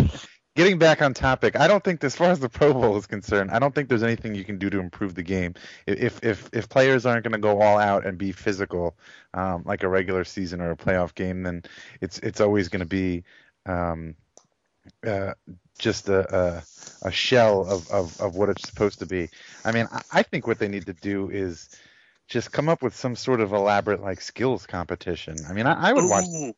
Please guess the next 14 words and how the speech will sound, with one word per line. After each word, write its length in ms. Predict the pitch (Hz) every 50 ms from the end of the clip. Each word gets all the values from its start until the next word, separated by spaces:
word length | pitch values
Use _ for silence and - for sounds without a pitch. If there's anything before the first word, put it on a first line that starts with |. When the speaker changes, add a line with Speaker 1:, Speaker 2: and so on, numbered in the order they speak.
| _ _ _ _ -
Speaker 1:
that. 240 | 90 87 110 139 - _ _ - - - _ -
I 60 | -
mean, 200 | 113 123 131 147 156 -
and 120 | - 160
I, 160 | 175 160 175 190
I 40 |
thought 220 | 190 - 240 240 -
that 100 | 233 196
that 120 | 233 220
idea 320 | 214 214 208 175 208 202 190
had 140 | 190 180
been 160 | 160 180 175 160
thrown 240 | - 180 175 175
around, 460 | 165 151 143 160 196 175 - 180 -